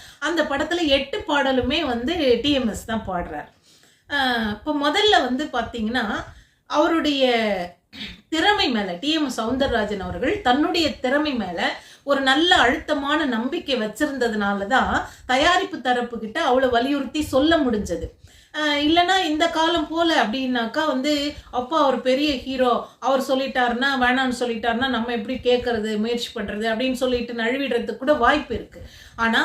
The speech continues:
அவர் வந்து தன்னை அழுத்தமாக நம்பியதால், அஹ், "நான், நான் இலவசமா பாடித்தரேன், நான் வந்து எனக்கு பணமே வேண்டாம்" அப்படின்னு சொல்லி கேட்டு பாடி பதிவு பண்ணி, அதுக்கு பிறகு பாத்தீங்கன்னா அவர் சொல்றார், டி எம் எஸ் ஒரு பேட்டியில சொல்லியிருக்காரு,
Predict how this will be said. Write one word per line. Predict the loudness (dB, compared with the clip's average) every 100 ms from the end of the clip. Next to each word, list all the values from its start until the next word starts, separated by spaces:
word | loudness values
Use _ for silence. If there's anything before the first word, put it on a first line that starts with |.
| 0
அவர் | 2 2
வந்து | 0 -4 -2
தன்னை | 0 2 0 -2 -4
அழுத்தமாக | -6 -4 -2 -2 2 2 0
நம்பியதால், | 0 0 0 -2 -2 -2 -2 -2 -6 -20 _ _ -20 -20 _ _
அஹ், | -10 -4 -4 -4
"நான், | -2 -2 0 0
நான் | 2 4
இலவசமா | 4 2 0 -2
பாடித்தரேன், | 0 0 -2 -2 -2
நான் | -2 -2
வந்து | 0 2
எனக்கு | 0 -2
பணமே | -2 0 0 0
வேண்டாம்" | -2 -2 -2 -2 -4 -14 -12 -4
அப்படின்னு | 0 0 0
சொல்லி | -2 -2 -4 -4 -14 -8
கேட்டு | -2 0 0 -4
பாடி | 0 2 2 0
பதிவு | -4 -4 -4
பண்ணி, | -4 -6 -4 -2
அதுக்கு | 0 0 -2
பிறகு | -2 0 -2
பாத்தீங்கன்னா | -2 -4 -4 -4 -2 0 -2 -4 -10 -10
அவர் | -4 -2
சொல்றார், | -2 0 2 2
டி | 0
எம் | 0
எஸ் | 0 0
ஒரு | -2
பேட்டியில | -2 -2 -2 -4
சொல்லியிருக்காரு, | -4 -6 -4 -4 -4 -8 -6 -2